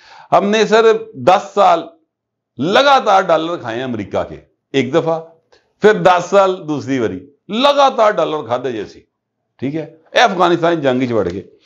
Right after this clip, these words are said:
अ, लेकिन अफसोस की बात यह है कि हमने सिर्फ डॉलर ही खाधे, जेड़े आए वो खर्च खुर्च करते, हमने उनको आगे से, अ, मल्टीप्लाई नहीं किया, ठीक है।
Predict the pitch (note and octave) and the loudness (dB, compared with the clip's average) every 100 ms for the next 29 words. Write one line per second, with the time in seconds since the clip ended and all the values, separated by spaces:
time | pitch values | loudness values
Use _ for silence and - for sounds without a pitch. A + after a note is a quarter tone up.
0 | - - - - - D3+ E3 E3+ A#3+ A#3+ | -20 -20 -20 -20 2 2 4 4 4 4
1 | A#3+ A3+ - F3 - A#3 D4 - - A3+ | -2 -4 -4 -4 0 2 2 0 -14 -2
2 | F#3 D#3 D3 C#3 A2 G#2 _ D#3+ D3+ E3+ | 0 0 -4 -6 -6 -8 _ -8 -6 -6
3 | F#3 F#3 F#3 - _ - G#3+ D#3+ D3 E3 | -6 -8 -10 -20 _ 0 2 2 0 0
4 | D#3+ G#2 G2 E2+ - C3+ G3+ G#3+ F#3+ F#3+ | -6 -8 -12 -14 -6 0 4 4 4 -2
5 | G3 - D#3+ - E3+ - A2+ - _ _ | -4 -8 -10 -10 -12 -8 -10 -10 _ _
6 | _ _ _ _ _ - A#3 B3 B3+ B3 | _ _ _ _ _ 0 0 2 0 0
7 | A3+ A#3 A3 A3 A3+ G#3 G#3 G#3+ G#3+ - | 2 2 4 2 0 -2 0 2 0 -4
8 | - _ - F3 F3+ F#3 E3 G#3+ G#3+ A#3+ | -20 _ 0 4 4 2 0 -2 -2 -8
9 | G3+ G3 E3+ D3 - F2 - _ _ _ | -4 -4 -4 -8 -12 -18 -20 _ _ _
10 | _ _ D3 D3 E3+ - | _ _ -14 -10 -10 -12